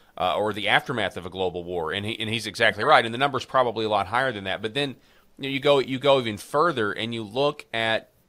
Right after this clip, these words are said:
um, the invasion of the country, the illegal invaders that are coming here, military-aged men. Many of them are buying firearms. There's talk of a-, allowing them in states like California to become police officers.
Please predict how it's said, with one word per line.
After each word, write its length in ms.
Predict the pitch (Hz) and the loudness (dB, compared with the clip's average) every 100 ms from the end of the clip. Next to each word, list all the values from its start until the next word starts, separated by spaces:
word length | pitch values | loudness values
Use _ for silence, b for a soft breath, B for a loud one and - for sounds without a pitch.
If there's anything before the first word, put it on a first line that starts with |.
| _ | _
um, 480 | 101 104 101 98 92 - | -4 0 0 -2 -10 -14
the 200 | 98 107 | -8 -4
invasion 500 | 101 95 117 147 160 | -2 0 0 0 -2
of 80 | 160 | -6
the 60 | |
country, 600 | 170 117 82 - 76 101 - | -6 -4 -4 -8 -14 -14 -12
the 240 | 98 98 | -10 -8
illegal 640 | - 92 104 120 139 147 - | -8 -6 -4 -2 0 0 -2
invaders 460 | 113 101 104 113 135 | -6 -2 -2 -2 -6
that 100 | 131 | -6
are 40 | |
coming 300 | 143 123 107 | -4 -4 -4
here, 160 | 90 82 | -6 -8
military-aged 920 | 90 90 117 120 127 - 107 127 - | -6 -6 -4 -2 -2 -2 -4 -4 -8
men. 340 | 98 82 92 107 b b | -6 -6 -6 -10 b b
Many 180 | 85 107 | -8 -6
of 60 | |
them 160 | 113 123 | -4 -4
are 60 | 104 | 0
buying 360 | 92 92 123 | 2 2 0
firearms. 720 | 123 113 101 90 73 85 110 | 0 2 2 2 -2 -4 -8
There's 160 | 85 82 | -14 -14
talk 340 | - 101 113 | -2 0 0
of 120 | 95 | -2
a-, 180 | 85 82 - | -6 -6 -6
allowing 460 | 87 85 92 110 | -2 0 0 -2
them 220 | 104 110 107 b - | -6 -8 -10 b -16
in 160 | 82 | -14
states 320 | - - 107 - | -8 -4 -4 -2
like 120 | 90 | -4
California 520 | - 98 98 98 110 | -2 -2 -4 -8 -10
to 100 | - | -10
become 320 | 87 85 98 | -12 -4 -4
police 400 | 104 117 120 104 | -4 -8 -6 -2
officers. 720 | 95 82 - 82 80 101 - | 2 2 0 -10 -12 -12 -14